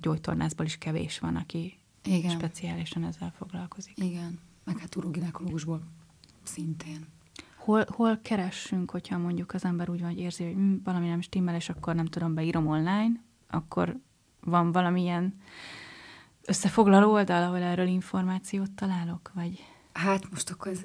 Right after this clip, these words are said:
Speaker 2: az lehet az önreklám
Speaker 1: Hogyne,
Speaker 2: helye,
Speaker 1: hát persze.
Speaker 2: <laughs> mert, ö, most már ma-, majdnem kilencezresre duzzadt, azt hiszem, a Medencefenék problémák Facebook csoportunk.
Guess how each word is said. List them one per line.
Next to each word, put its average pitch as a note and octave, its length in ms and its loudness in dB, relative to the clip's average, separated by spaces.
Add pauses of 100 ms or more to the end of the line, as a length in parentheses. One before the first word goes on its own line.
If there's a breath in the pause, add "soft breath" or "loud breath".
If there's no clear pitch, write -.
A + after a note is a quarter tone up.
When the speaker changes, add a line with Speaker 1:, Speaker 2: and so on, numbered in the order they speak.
(100)
Speaker 2:
az E3+ 120 -4
lehet F#3+ 280 2
az - 100 -4
önreklám G3 500 8
Speaker 1:
Hogyne, F#3+ 260 12
Speaker 2:
helye, E3 200 10
Speaker 1:
hát F3+ 180 4
persze. F3+ 560 2 (280)
Speaker 2:
<laughs> G3+ 340 8
mert, F#3 340 -2
ö, F3+ 260 6
most F3 200 -2
már F3 120 2
ma-, F3 200 2 (260)
majdnem F#3 260 4
kilencezresre F#3 1040 0
duzzadt, F3+ 540 -2
azt F3 180 -2
hiszem, F#3 380 2
a F3+ 200 2 (300)
Medencefenék F#3 640 2
problémák F3+ 500 2
Facebook F3 460 -4
csoportunk. G3 880 -2